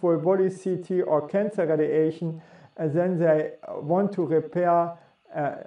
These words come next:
then you want to repair your cells and D N A. And then you combine one teaspoon of pure ninety-nine point nine nine five percent D M S O in five ounces of dista-, uh,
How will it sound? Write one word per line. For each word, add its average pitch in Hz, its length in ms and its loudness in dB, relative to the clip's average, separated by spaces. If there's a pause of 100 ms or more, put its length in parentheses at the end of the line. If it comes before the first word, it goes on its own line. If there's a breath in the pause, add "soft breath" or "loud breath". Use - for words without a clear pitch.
(360)
then 165 180 0
you 165 80 2
want 180 260 2
to 185 80 2
repair 160 300 2
your 147 160 4
cells 170 560 0
and 156 180 -4
D 156 140 0
N 143 180 -2 (200)
A. 127 320 -2 (560 soft breath)
And 165 180 2
then 190 200 2
you 180 80 2
combine 165 680 0
one 202 360 2
teaspoon 202 760 -4
of 147 400 0
pure 190 500 4 (160 loud breath)
ninety-nine 170 1120 0 (100)
point 147 440 4
nine 160 420 0
nine 151 380 0
five 151 340 2
percent 139 500 -4
D 165 260 -4
M 147 200 -4
S 143 300 -6
O 170 340 4 (320 loud breath)
in 151 320 -6
five 180 420 2
ounces 156 480 -2 (120)
of 139 260 0 (340 soft breath)
dista-, 156 580 2
uh, 135 160 -2